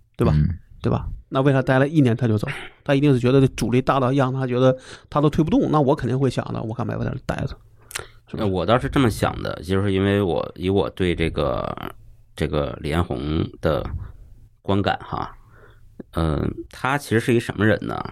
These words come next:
Speaker 3: 他是一个工程师出身的商人。
Speaker 2: 嗯。
Speaker 3: 这两个词都不能
Speaker 1: 完全定义他。
Speaker 3: 都不能完全定义，但是又都不能少。
Speaker 1: 对。
Speaker 3: 是怎么讲呢？他出，工程师出身，就是说他确实非常相信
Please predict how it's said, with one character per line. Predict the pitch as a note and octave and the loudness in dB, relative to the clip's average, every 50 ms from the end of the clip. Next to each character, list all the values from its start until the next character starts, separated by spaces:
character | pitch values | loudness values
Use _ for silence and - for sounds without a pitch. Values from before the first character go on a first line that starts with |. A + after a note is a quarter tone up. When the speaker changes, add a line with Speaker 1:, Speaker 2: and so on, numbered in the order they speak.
| - - - - - - - - | -14 -18 -20 -18 -18 -18 -18 -18
Speaker 3:
他 | - - A#2+ A#2+ | -10 -4 -4 -4
是 | B2 - - G#2 | -2 0 0 2
一 | F2 E2+ F2+ | 2 2 2
个 | F#2 G#2+ | 0 0
工 | F#2+ - A#2+ A#2 | 2 2 2 4
程 | A#2+ B2 B2 | 4 4 2
师 | A#2 - - B2 A#2+ | 2 2 2 2 2
出 | A#2 - - A2+ | 2 0 -2 -2
身 | G#2+ A2 A2+ A2 A2 A2 | 0 2 2 2 2 0
的 | G2+ D#2+ | 0 -2
商 | - D#3+ C3 A2 A2+ A2+ | -4 -2 -2 0 0 0
人。 | G#2+ - - - - - - - - - - - | 0 -2 -4 -8 -14 -16 -18 -20 -20 -20 -14 -10
Speaker 2:
嗯。 | D#3+ D#3 F#2 E2+ E2 D#2+ D2 D2+ E2 F2+ | -2 2 4 4 4 4 2 -2 -4 -4
Speaker 3:
这 | - C3 B2 | -2 0 2
两 | G#2 E2 C#2+ | 2 2 0
个 | C#2+ D2 | -2 -4
词 | - - - - F2+ | -6 -6 -6 -4 -2
都 | F2+ G2+ G#2 G#2 | 2 2 2 2
不 | G#2+ G2+ F#2 | 2 0 0
能 | D#2 D2 C#2 C#2 D2+ C#2+ - - - - - - - - - - - | 0 0 0 0 0 -2 -2 -6 -10 -20 -20 -20 -20 -20 -20 -16 -6
Speaker 1:
完 | - D3+ D3+ D#3 | -2 0 2 2
全 | D#3 D3+ D3+ C#3+ C#3+ C#3+ | 2 2 2 2 2 2
定 | - E3 D3 C3+ | 2 2 4 4
义 | C3+ | 2
他。 | C3 C#3+ C3+ - _ _ - | 2 -2 -4 -10 _ _ -2
Speaker 3:
都 | A#2 A2 | -2 0
不 | A2 A#2+ | 2 4
能 | G#2 F#2+ | 4 4
完 | F2+ F2 | 4 4
全 | F2 F2 F2 | 2 2 2
定 | F2 E2+ E2+ | 2 0 0
义， | D#2+ D#2 | -2 -2
但 | D2+ G#2 G#2 F#2+ | 0 0 0 0
是 | F#2+ G2 | 0 0
又 | F#2 F#2 F2+ | 0 0 2
都 | F#2+ G2 F#2+ | 2 0 2
不 | F#2+ G2 | 2 2
能 | F2+ F#2 | 2 2
少。 | G2 - - - - G1+ - - - - - - - - - | 0 -2 -4 -6 -6 -6 -8 -10 -14 -16 -16 -16 -12 -4 -2
Speaker 1:
对。 | E3 D#3 C#3 | 0 0 0
Speaker 3:
是 | - - A#2 G#2+ | -2 -2 -2 -2
怎 | G#2+ F#2 | 0 -2
么 | G#2 | 0
讲 | G#2+ A#2 F2+ A#1+ | 0 0 -2 -2
呢？ | B1+ D#2 D#2 | -2 -6 -8
他 | - - A2 A2 A2 | -6 -4 -2 -2 -2
出， | G#2+ - A#2+ A2 | -2 -4 -8 -6
工 | - A#2 A#2+ | -2 2 4
程 | B2+ C3 B2+ | 4 4 4
师 | A#2+ C3 B2 | 2 0 -2
出 | - - B2 | -2 -2 -4
身， | A#2 B2+ A#2+ A#2+ A#2+ | 0 0 0 2 2
就 | A#2+ A#2 | 2 0
是 | G2+ | 0
说 | F#2 G#2+ G#2 | 0 0 -2
他 | - - A#2 A2+ A#2 A#2+ A#2+ - - - - - | -2 -2 -2 -2 0 -2 -4 -6 -8 -14 -18 -20
确 | - - - B2+ | -8 -4 -2 -2
实 | G#2+ - F#2+ G2+ | 0 2 0 0
非 | - A2 | 2 0
常 | F#2+ F2+ E2+ E2+ | 2 2 2 0
相 | - - F#2 F2+ | 2 2 2 2
信 | F2 - F2+ E2 D#2+ - | 2 2 2 2 2 0